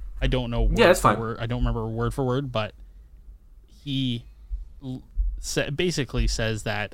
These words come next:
Speaker 1: "Oh, she would do better just to shut up and know her place,"
Speaker 2: Yes,
Speaker 1: basically.
Speaker 2: and, and so, but kind of the dichotomy, 'cause Justin talked, there's, like, a switch, right, that kind of happens in this book. At the beginning of the book,
Speaker 1: Yes.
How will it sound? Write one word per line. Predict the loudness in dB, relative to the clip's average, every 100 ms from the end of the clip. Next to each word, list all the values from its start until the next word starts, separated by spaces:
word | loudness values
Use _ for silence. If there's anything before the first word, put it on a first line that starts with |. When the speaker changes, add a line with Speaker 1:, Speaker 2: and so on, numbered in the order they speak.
| 2
Speaker 1:
"Oh, | 2 4 0 -4
she | -4 0
would | 0 0
do | -2
better | -4 -4 -4
just | -6 -10 -8
to | -8
shut | -8 -10
up | -12 -14 -14
and | -12 -12 -12 -14 -16 -18 -18 -18 -18 -20 -20 -20 -20 -20 -18 -16 -14 -14 -8
know | -4 -2
her | -2 -4
place," | -8 2
Speaker 2:
Yes, | 2 2 -4 -6
Speaker 1:
basically. | 0 0
Speaker 2:
and, | 0 -6 -4 -2
and | 8
so, | 10 12 10 6 0 -16 -20 -20 -6
but | -4
kind | 2 4
of | 6
the | 6
dichotomy, | 8 6 6
'cause | 2
Justin | 2
talked, | 4
there's, | 2
like, | 2
a | -2
switch, | -4 2 2 2 -2
right, | -6
that | -4
kind | -4
of | 0
happens | 0 0 -6
in | -8
this | -8
book. | -6 -8 -8 -18 -16 -14 -6
At | -4 0
the |
beginning | 2 6 6 6
of |
the | 6
book, | 8 6 4
Speaker 1:
Yes. | -6